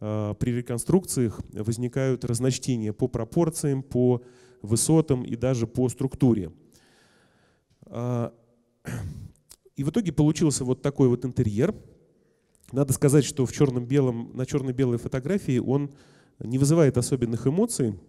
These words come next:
И, м, как раз для нас было открытие, когда мы воссоздали этот интерьер в цвете, то есть насколько он эмоционален и насколько он действует на, а, подсознание. Но любопытно, что вот эти вот параллели, а, с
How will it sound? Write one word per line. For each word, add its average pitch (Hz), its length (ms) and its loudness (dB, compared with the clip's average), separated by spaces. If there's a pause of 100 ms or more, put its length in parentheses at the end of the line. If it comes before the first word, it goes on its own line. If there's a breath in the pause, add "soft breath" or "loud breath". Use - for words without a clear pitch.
(340)
И, 127 400 2 (220)
м, 117 480 -6 (1040 soft breath)
как - 180 -4
раз 135 120 4
для 135 140 2
нас 127 160 2
было 123 220 4
открытие, 139 440 4
когда 107 280 -4
мы 110 120 -2
воссоздали 117 540 -2
этот 110 240 -8
интерьер 113 360 -4
в - 60 -8
цвете, 147 560 -2 (340 soft breath)
то - 60 -4
есть 113 120 -2
насколько 139 420 -2
он 123 180 0
эмоционален 131 640 0
и 110 40 0
насколько 120 500 -4
он 127 240 2
действует 117 640 -2
на, 117 220 -4 (460 soft breath)
а, 104 360 -6
подсознание. 117 800 0 (160)
Но 139 560 4
любопытно, 135 680 -4
что 127 400 4
вот 113 160 -4
эти 131 160 -2
вот 120 200 -4
параллели, 127 560 -2 (600 soft breath)
а, 101 400 -8
с 110 500 -6